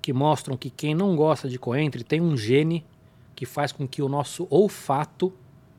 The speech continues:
consiga descobrir no coentro uma, um composto químico dele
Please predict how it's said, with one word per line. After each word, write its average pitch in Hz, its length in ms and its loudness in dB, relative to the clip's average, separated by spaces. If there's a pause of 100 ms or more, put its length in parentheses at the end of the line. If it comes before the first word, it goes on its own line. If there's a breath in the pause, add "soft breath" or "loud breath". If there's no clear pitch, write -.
(580)
consiga 147 400 -2
descobrir 135 420 -2
no 156 160 0
coentro 143 760 2 (680 loud breath)
uma, 147 280 -2
um 143 100 2
composto 151 600 4
químico 147 500 -2
dele 123 460 0